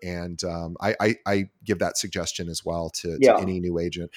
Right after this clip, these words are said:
Speaker 1: And we don't have a lot of teams here. So a lot of times I'm, as much as I would love to have the person day one after
Speaker 2: Mm.
Speaker 1: they get their license, a lot of times I'm like,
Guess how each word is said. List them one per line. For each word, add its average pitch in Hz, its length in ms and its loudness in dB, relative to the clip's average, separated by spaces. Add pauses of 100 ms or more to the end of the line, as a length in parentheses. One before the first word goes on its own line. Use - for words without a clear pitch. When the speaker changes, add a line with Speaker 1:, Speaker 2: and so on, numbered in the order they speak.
(140)
Speaker 1:
And 139 100 6
we 202 80 8
don't - 160 6
have 104 160 4
a 131 60 4
lot 135 160 2
of 143 80 -2
teams 160 320 0
here. 165 140 2
So 107 180 2
a - 20 4
lot 107 160 4
of 131 60 0
times 123 260 2
I'm, 95 180 2 (560)
as 107 140 0
much 127 160 6
as 123 80 4
I 113 80 10
would 104 140 8
love 110 240 8
to 123 80 8
have 113 180 6
the 127 80 0
person 117 400 4
day 110 200 4
one 135 360 6 (160)
after 98 220 4
Speaker 2:
Mm. 104 60 6
Speaker 1:
they 104 80 8
get 107 140 6
their 107 120 6
license, 127 520 4
a 107 100 2
lot 113 140 8
of 117 60 4
times 113 240 0
I'm 107 100 2
like, 104 280 -2